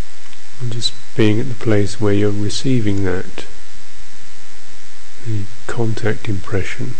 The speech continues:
sense of familiarity goes along with that, and our, this very bodily sense is also something that's,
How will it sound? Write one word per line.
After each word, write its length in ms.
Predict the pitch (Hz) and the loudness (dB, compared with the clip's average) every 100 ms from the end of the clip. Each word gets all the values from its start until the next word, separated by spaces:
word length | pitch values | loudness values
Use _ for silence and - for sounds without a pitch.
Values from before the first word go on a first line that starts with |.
| - - - - | 0 -2 -2 -2
sense 380 | - 98 95 - | 0 0 0 0
of 80 | - | 0
familiarity 1080 | - 101 104 107 110 110 101 - 123 - - - - - - - - - - - - - - - - - - - - - - - - - - - | 0 0 0 0 0 0 0 0 0 -2 -2 -2 -2 -2 -2 -2 -2 -2 -2 -2 -2 -2 -2 -2 -2 -2 0 0 0 0 0 -2 -2 -2 0 0
goes 260 | 110 101 101 | 2 2 2
along 320 | 101 107 104 | 2 2 2
with 120 | 98 | 2
that, 460 | 95 98 - - - - - - - - - | 0 0 0 0 0 0 0 0 0 0 0
and 460 | 120 98 98 98 - - - - - - | 0 0 0 0 0 0 0 0 0 0
our, 340 | 104 104 101 - - | 0 2 0 0 0
this 180 | 101 - | 0 0
very 480 | 107 101 101 113 - - - - - - - - - - - - - - - - - - - - - - - - - - - | 2 2 2 0 0 0 0 0 -2 -2 -2 -2 -2 -2 -2 -2 -2 -2 -2 -2 -2 -2 0 0 0 0 0 0 0 0 0
bodily 320 | 117 113 104 | 2 2 2
sense 400 | - 104 104 113 | 2 0 0 0
is 100 | 120 | 0
also 260 | 107 107 | 0 0
something 520 | 98 - 98 95 104 98 | 0 0 0 0 0 0
that's, 320 | - - | 0 0